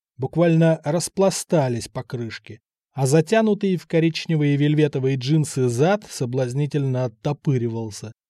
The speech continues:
вызывая у Казакова привычные фривольные мысли.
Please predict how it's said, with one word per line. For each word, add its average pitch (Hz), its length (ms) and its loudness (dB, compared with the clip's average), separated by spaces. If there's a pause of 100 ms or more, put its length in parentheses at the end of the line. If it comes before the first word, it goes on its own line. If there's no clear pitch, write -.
(240)
вызывая 196 580 4
у 165 80 0
Казакова 156 560 -2
привычные 156 680 -2
фривольные 135 760 0
мысли. 107 480 -6